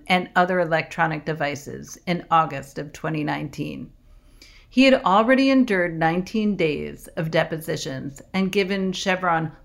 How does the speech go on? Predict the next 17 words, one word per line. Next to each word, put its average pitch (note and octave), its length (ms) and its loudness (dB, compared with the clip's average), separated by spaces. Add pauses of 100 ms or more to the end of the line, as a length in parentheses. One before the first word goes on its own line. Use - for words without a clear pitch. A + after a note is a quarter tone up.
(120)
large A3+ 640 2
portions F3 580 -4
of C3+ 140 -12
his D3 180 -14
case E3 320 -8
file. - 440 -8 (640)
To A#3 140 -2
him, A3 640 0 (280)
the G3+ 100 2
request A3+ 540 4
for G#3+ 120 2
his G#3+ 260 2
devices D#3+ 720 0
was E3 240 -2
beyond D#3 480 -2
the D3+ 60 -12
pale, - 460 -12